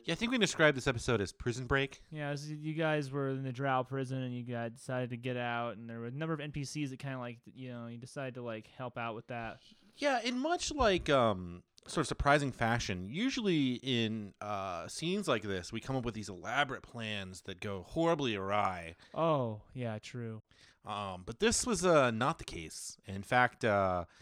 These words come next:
Speaker 1: we had a very sort of simplistic plan with, we had inside members who were helping us. Um,
Speaker 2: That's a good point. I hadn't really thought about that. I mean, it didn't really require much of you guys. You just walked out the door essentially at some point, right?
Speaker 1: Yeah, I mean, we had to get the keys.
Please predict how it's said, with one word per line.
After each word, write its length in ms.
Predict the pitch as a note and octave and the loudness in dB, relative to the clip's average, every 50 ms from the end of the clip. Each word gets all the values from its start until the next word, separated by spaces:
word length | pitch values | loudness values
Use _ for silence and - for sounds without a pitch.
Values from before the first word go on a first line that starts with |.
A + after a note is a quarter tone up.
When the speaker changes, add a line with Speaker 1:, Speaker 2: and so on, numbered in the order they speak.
| - - _ _ _ _ _ _ _ _ | -20 -20 _ _ _ _ _ _ _ _
Speaker 1:
we 100 | A#2 A#2 G#2+ | -8 -4 0
had 160 | C3+ C#3 C3 | 0 2 2
a 60 | A#2 | 0
very 420 | G2 B2 B2 B2 B2+ B2 B2 A#2+ | 0 0 0 2 2 2 0 0
sort 220 | A2+ - - B2+ A#2 | -2 -4 -4 -2 -2
of 100 | A2 G#2+ | -2 -2
simplistic 540 | - - B2+ - - C3+ A#2+ - - C#3+ - | -4 -8 -8 -8 -8 -10 -8 -6 -6 -6 -6
plan 440 | - - A2+ G#2 G2+ G2+ G#2+ G#2+ | -4 -2 -2 0 0 0 0 -2
with, 200 | G#2 F#2+ - - - F#2+ E2+ _ _ - - - | -2 -4 -6 -10 -16 -20 -20 _ _ -16 -8 -6
we 100 | G#2+ G#2 | -2 0
had 200 | G#2+ A2 A2 A2 | 0 0 0 -2
inside 520 | G#2 A2+ A#2+ - - C3 B2 B2+ A2+ F#2+ G2 | -4 -8 -6 -2 0 0 0 0 -2 -6 -6
members 400 | G#2+ G2+ G2 F#2 F#2+ G2 G2+ - | -6 -6 -6 -6 -8 -8 -8 -8
who 80 | G#2 | -8
were 60 | F#2+ F#2+ | -10 -6
helping 320 | F#2+ G2+ G2 - G#2 F#2+ | -6 -6 -6 -6 -8 -8
us. 260 | E2+ F2 A2 - - - _ _ _ _ - - - - - - _ _ _ - | -10 -10 -12 -12 -16 -18 _ _ _ _ -20 -20 -20 -20 -20 -20 _ _ _ -6
Um, 600 | G2 G2+ G2+ G2+ G2 G2+ G2+ G2+ G#2+ A2 G#2 G#2 | -4 0 0 2 2 2 0 -2 -4 -6 -6 -4
Speaker 2:
That's 100 | G#2 G#3+ | -4 -2
a 40 | C4 | -2
good 140 | C#4+ C#4+ F3+ | -2 -2 -2
point. 280 | B2+ D3+ D3+ D3 C#3 B2 | -2 -2 -2 0 -2 -2
I 40 | |
hadn't 180 | B2 D#3 F3 F3 | -2 -2 -2 -2
really 120 | E3 C#3+ | -2 -4
thought 180 | C3 - C3+ B2+ | -2 -2 -4 -4
about 240 | B2 B2 A2+ A2+ - | -4 -4 -6 -6 -6
that. 320 | A#2+ A2+ A2 G#2+ G#2 C3 - _ _ _ _ _ _ _ _ - | -6 -6 -6 -6 -8 -10 -14 _ _ _ _ _ _ _ _ 0
I 40 | E3+ | 2
mean, 80 | G#3 | 2
it 60 | G#3+ | 4
didn't 160 | G3+ C#4+ C#4+ C4+ | 4 2 2 4
really 160 | C4+ A3 F3+ | 4 6 6
require 420 | D#3 D3+ - D#3 D#3 F#3 F3+ D3 | 4 4 4 4 4 4 4 4
much 200 | C3 B2+ B2 - | 2 0 -2 -2
of 80 | B2 A#2+ | -2 -2
you 100 | A#2+ A#2 | -2 0
guys. 300 | B2 A#2 A2+ A2 A2 A2 | 0 0 0 0 -2 -4
You 80 | A#2+ | -4
just 360 | A#2+ C#3+ C3+ - - - - _ _ _ _ _ _ _ _ | -2 -2 -2 -4 -6 -12 -20 _ _ _ _ _ _ _ _
walked 280 | - B2 A#2+ C3 C3 - | -2 0 0 0 2 2
out 120 | B2+ B2+ | 0 0
the 80 | - G#2+ | 0 -2
door 200 | A2+ B2 B2 A2+ | 0 0 0 0
essentially 400 | A2 - A#2+ A#2 - - G2 F2 | -2 -2 -4 -6 -6 -6 -8 -8
at 80 | F#2+ | -8
some 140 | - G#2 G2+ | -8 -10 -10
point, 220 | - - F#2+ F#2 E2 | -10 -8 -8 -6 0
right? 80 | D4 | 2
Speaker 1:
Yeah, 140 | D4 C#4+ C4 | 4 4 4
I 100 | A#3 G#3+ | 4 4
mean, 180 | G#3 G3+ G3 F#3+ | 4 4 4 4
we 80 | F#3 | 4
had 200 | E3+ F3 F3+ F#3 | 6 6 4 4
to 60 | F3 | 4
get 120 | F3 F#3 F#3 | 2 -2 -2
the 60 | F3 | -2
keys. 640 | - - - D3+ C3 A#2 A2+ A2+ A2 A2 - - | -6 -6 -4 -2 0 0 0 -2 -4 -6 -10 -16